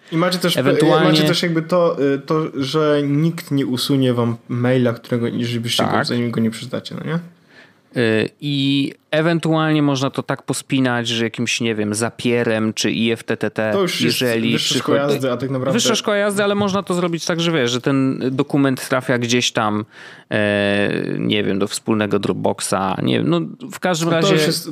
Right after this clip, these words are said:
Speaker 1: to już powiem ci, że
Speaker 2: zbyt
Speaker 1: ludzie, bardzo
Speaker 2: skomplikowane
Speaker 1: mało
Speaker 2: i
Speaker 1: osób
Speaker 2: też trzeba by było rozkminić to, jak-, żeby to dobrze działało.
Speaker 1: Bardzo mało
Speaker 2: Generalnie
Speaker 1: osób korzysta z tego, żeby używać Dropboxa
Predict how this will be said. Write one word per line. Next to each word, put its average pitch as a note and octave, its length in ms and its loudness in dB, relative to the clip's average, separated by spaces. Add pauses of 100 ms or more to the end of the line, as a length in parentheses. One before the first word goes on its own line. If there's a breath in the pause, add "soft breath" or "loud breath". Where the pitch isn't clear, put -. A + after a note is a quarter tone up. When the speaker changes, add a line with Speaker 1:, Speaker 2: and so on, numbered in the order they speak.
Speaker 1:
to D#3+ 140 0
już D3 140 -2
powiem C#3+ 240 -2
ci, C3+ 140 -8
że C3 120 -2
Speaker 2:
zbyt C3+ 140 2
Speaker 1:
ludzie, C3+ 60 2
bardzo G3 160 2
Speaker 2:
skomplikowane F#3 560 2
Speaker 1:
mało F3+ 180 4
Speaker 2:
i E3+ 40 2
Speaker 1:
osób E3+ 140 -2
Speaker 2:
też E3 240 -2
trzeba E3 220 0
by D#3 120 -2
było D#3 200 2
rozkminić D3+ 540 0
to, D3 120 0
jak-, C3 140 2
żeby C3 200 0
to C3+ 120 -2
dobrze B2 320 0
działało. A2 340 0
Speaker 1:
Bardzo B2+ 300 0
mało B2 160 2
Speaker 2:
Generalnie D#3 340 2
Speaker 1:
osób D3+ 80 4
korzysta B2+ 260 -2
z - 80 -12
tego, A#2+ 240 -2
żeby A#2 240 -6
używać A#2+ 500 -2
Dropboxa A#2 460 -2